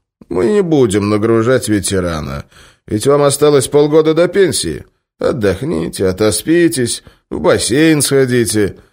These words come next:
А если понадобится помочь ребятам, подворный обход совершить, опросить свидетелей, то мы вас попросим". Обходы и опросы обычно поручают зеленым стажерам или совсем никудышным сотрудникам.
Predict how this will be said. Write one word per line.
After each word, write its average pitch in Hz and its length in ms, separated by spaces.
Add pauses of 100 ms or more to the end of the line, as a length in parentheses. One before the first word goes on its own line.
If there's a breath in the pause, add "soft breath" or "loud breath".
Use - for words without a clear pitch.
(260 soft breath)
А 117 160
если 135 240
понадобится 135 580
помочь 143 360
ребятам, 147 640 (180 soft breath)
подворный 110 500
обход 160 360
совершить, 101 580
опросить 107 460
свидетелей, 120 720 (260 loud breath)
то 208 140
мы 156 160
вас 127 240
попросим". 71 680 (1400)
Обходы 87 480
и 82 40
опросы 101 480
обычно 90 400
поручают 90 520
зеленым 92 400
стажерам 90 680 (340)
или 87 160
совсем 107 640
никудышным 90 640
сотрудникам. 90 800